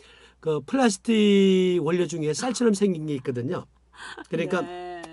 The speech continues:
Speaker 1: 플라스틱 회사예요.
Speaker 2: 네.
Speaker 1: 큰 그 저기 저, 어,
Speaker 2: 플라스틱을.
Speaker 1: 플라스틱 통이,
Speaker 2: 네.
Speaker 1: 아니, 플라스틱을 녹이는 통이 있어.
Speaker 2: 네.
Speaker 1: 거기다가 자루를 풀어가지고 쫙 부어.
Speaker 2: 네.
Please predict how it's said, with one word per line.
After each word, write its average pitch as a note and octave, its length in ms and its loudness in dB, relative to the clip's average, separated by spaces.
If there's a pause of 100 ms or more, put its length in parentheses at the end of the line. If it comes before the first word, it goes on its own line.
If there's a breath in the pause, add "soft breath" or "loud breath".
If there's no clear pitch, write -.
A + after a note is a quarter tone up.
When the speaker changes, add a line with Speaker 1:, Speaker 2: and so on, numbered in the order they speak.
(400)
Speaker 1:
플라스틱 F3 380 -4
회사예요. D3+ 560 0
Speaker 2:
네. F#3 640 -10
Speaker 1:
큰 - 480 0
그 F3 260 0
저기 D3+ 300 -2
저, C#3 180 -2
어, B2 160 -8
Speaker 2:
플라스틱을. E3+ 800 -10 (400)
Speaker 1:
플라스틱 G3 500 -2 (380)
통이, C#4+ 280 0
Speaker 2:
네. - 80 -12
Speaker 1:
아니, G3 240 6
플라스틱을 B3 420 2
녹이는 F#3+ 260 2
통이 B3+ 200 2
있어. - 280 -2
Speaker 2:
네. A#3 240 -10
Speaker 1:
거기다가 G#3 300 6 (280)
자루를 G3+ 380 0
풀어가지고 A3 540 -2
쫙 G#3+ 220 -6
부어. E3 420 2
Speaker 2:
네. G#3+ 260 -12